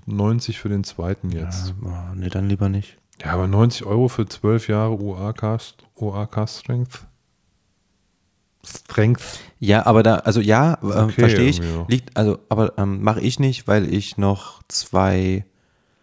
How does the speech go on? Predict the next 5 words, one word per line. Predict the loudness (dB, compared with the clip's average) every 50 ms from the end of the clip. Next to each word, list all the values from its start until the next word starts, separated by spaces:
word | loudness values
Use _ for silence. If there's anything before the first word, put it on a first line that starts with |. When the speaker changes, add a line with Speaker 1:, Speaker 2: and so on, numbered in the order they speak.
| _ _ _ _ _ _ _ _ _ _ _ _
Speaker 1:
sechzehn, | -16 -8 -6 -6 -6 -6 -10 -16 -14 -12 -8 -4 -2 -2 -2 -2 -4 -4 -6 -8 -10 _ _ _ _ _ _ -20 -20 -18 -12 -8
jeweils | -4 0 2 2 2 0 -2 -6
zweitausendeins, | -2 0 0 2 2 0 -2 -2 -4 -6 -6 -4 -4 -2 0 0 2 0 -2 -4 -6 -8 -14 -18 -18 -20 -20 _ _ _ _ _ _ _ _ _ _ _ _ _ _ _ _ _ _ _ _
achtzehnjährige | -4 -4 -4 -6 -8 -4 -2 0 0 0 0 0 -2 -4 -6 -10 -14 _ _ _ _ _ _ _
wahrscheinlich, | _ -14 -8 -6 -4 -2 -2 -4 -4 -6 -12